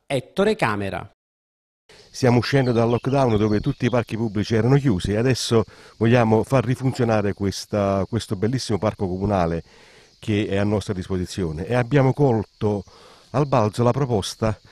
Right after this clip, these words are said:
Speaker 2: eh, scritta fatta dall'associazione Libera Caccia di Altavilla presieduta da Ettore Camera, che si sono offerti a voler risistemare il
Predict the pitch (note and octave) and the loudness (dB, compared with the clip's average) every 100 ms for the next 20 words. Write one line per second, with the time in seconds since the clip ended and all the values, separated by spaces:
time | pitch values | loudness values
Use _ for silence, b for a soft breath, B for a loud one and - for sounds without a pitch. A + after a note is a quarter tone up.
0 | B B B B G2+ G#2 - C#3 B2 - | B B B B -4 -2 0 0 0 2
1 | A2+ - G#2+ G#2 G#2 A#2+ G2+ G#2+ A#2+ G2+ | 0 0 0 0 0 -2 -2 -2 0 0
2 | F#2+ G2+ G2 G#2 - F#2+ G2+ B2+ G#2 F2+ | 0 -2 -2 -2 -4 -4 -2 -2 0 0
3 | F2+ F#2 F#2 F#2 F2+ F2+ F2+ - F2+ E2+ | 0 -2 -2 -4 -2 0 -2 -2 -2 0
4 | A2 F#2 D#2+ D2 - B B - A2 G#2+ | 0 0 -4 -10 -16 B B 0 0 2
5 | A#2+ B2 - C3+ G2 - F#2 - B F#2+ | 2 2 2 2 2 -2 -10 -10 B -4
6 | G#2 A#2+ B2 F#2 A#2+ C#3+ - A#2 G#2 F2+ | 0 2 2 0 -2 -2 0 0 0 0
7 | F#2+ - B B B2 | -6 -8 B B -4